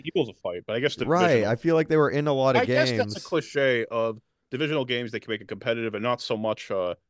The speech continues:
Speaker 1: they give you a fight.
Speaker 2: Yeah, I feel like
Speaker 1: 'Cause
Speaker 2: they were,
Speaker 1: in some
Speaker 2: they
Speaker 1: dynasties,
Speaker 2: were in a lot of
Speaker 1: bad
Speaker 2: games.
Speaker 1: teams have given them a fight.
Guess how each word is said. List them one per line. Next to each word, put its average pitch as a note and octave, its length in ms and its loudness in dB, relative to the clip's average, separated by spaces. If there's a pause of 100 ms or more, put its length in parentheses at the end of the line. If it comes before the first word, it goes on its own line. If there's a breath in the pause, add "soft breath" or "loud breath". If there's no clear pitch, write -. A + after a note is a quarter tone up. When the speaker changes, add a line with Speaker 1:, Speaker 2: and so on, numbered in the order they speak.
(340)
Speaker 1:
they G2+ 80 -2
give G2 180 -8
you E2 100 -10
a D#2 40 -12
fight. D#2+ 280 -10 (520)
Speaker 2:
Yeah, B2+ 200 -2
I A2 100 2
feel C3 140 -4
like C#3+ 80 6
Speaker 1:
'Cause C3+ 60 0
Speaker 2:
they C3+ 60 2
were, C3 180 -2
Speaker 1:
in - 80 0
some G3+ 260 0
Speaker 2:
they E3 40 -8
Speaker 1:
dynasties, D3 560 0
Speaker 2:
were A#2+ 180 4
in B2 60 0
a A#2 60 -2
lot A2 160 0
of G2 80 -4
Speaker 1:
bad F#3+ 240 4
Speaker 2:
games. - 40 -16
Speaker 1:
teams G3+ 280 -4
have C#3 100 -2
given C#3+ 220 2
them G#2+ 100 -2
a - 40 -8
fight. G#2 280 -2